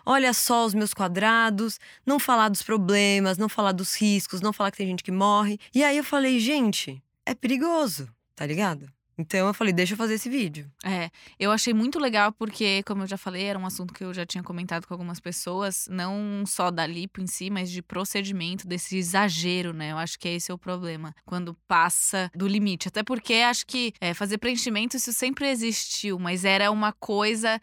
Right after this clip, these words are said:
Speaker 2: inalcançável, né? Era uma parada que era, tipo, só as rica, elite, bem longe daqui que faz. Não é uma coisa normal. Tipo,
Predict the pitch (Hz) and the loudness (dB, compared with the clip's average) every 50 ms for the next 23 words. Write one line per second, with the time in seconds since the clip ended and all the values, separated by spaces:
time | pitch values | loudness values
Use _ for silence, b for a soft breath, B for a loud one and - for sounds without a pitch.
0 | _ - 220 226 233 240 233 - 262 247 247 233 - - - 269 233 214 208 208 | _ -2 2 4 4 2 2 0 -2 0 0 0 -2 -2 2 2 4 4 4 2
1 | 202 190 175 165 160 160 160 160 170 185 196 190 180 175 170 170 - 202 190 185 | 0 -2 -6 -8 -6 -4 -2 2 2 2 2 2 0 0 -2 0 2 4 4 6
2 | 180 180 180 185 202 - - 214 202 208 202 - - 202 - 208 208 - - - | 6 4 4 2 -2 -2 0 0 0 0 -2 -2 -10 -12 -10 -8 -6 -4 -4 -2
3 | - 226 202 202 208 214 220 226 233 B B B - 202 208 - - - 190 202 | 0 0 2 4 4 4 4 2 2 B B B 4 4 4 2 -2 -2 -2 -2
4 | 220 226 233 247 247 233 - - 277 254 254 254 254 254 233 220 220 220 208 208 | 0 0 0 0 -2 -4 -4 0 2 4 4 4 4 4 2 2 2 0 0 0
5 | 202 220 233 254 - - - - 294 277 247 220 214 226 294 349 349 240 220 233 | -2 -2 -4 -4 -4 -4 -4 -2 -4 -4 -2 -2 -2 -2 -2 0 0 2 2 2
6 | 254 294 320 311 320 254 254 226 214 - 208 208 214 233 247 - - 302 - - | 0 -2 -2 -2 0 0 0 -2 -2 -4 -4 -4 -4 -4 -6 -8 -10 -10 -2 2
7 | 247 240 208 196 190 185 160 156 - 170 160 170 175 175 202 220 226 220 214 196 | 4 4 4 4 2 0 -4 -6 -6 -6 -4 0 2 4 6 6 6 6 4 4
8 | - 220 202 185 190 180 190 196 196 185 185 180 180 175 165 165 165 165 156 - | 4 2 0 2 2 2 2 2 2 2 4 4 6 6 6 4 2 -2 -8 -8
9 | - 180 170 - 185 185 185 B | -10 -10 -8 -6 -6 -6 -6 B